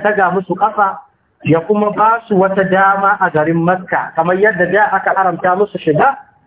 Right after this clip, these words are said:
yanzu a ba su dama su dinga shiga garin Makka. Har sai Larabawa sun yarda cewa ƙabilar Saqif ƙabila ce wadda take da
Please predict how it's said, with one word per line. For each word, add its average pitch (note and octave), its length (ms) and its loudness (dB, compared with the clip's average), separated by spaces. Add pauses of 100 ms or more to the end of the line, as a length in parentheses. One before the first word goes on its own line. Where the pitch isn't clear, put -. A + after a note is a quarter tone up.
(140)
yanzu D#3 300 2
a F#3 140 2
ba F3+ 200 0
su E3+ 80 2
dama F#3 440 2
su E3+ 60 0
dinga E3 260 2
shiga C#3+ 320 -2
garin C3+ 280 2
Makka. C3 440 -4 (340)
Har G3 420 0
sai G3+ 160 4
Larabawa F#3+ 760 2
sun G#3 180 2
yarda E3 300 2
cewa E3+ 300 4
ƙabilar E3+ 400 2
Saqif G3+ 380 0
ƙabila E3+ 420 2
ce E3+ 60 0
wadda E3+ 300 4
take C#3+ 200 0
da B2 80 -4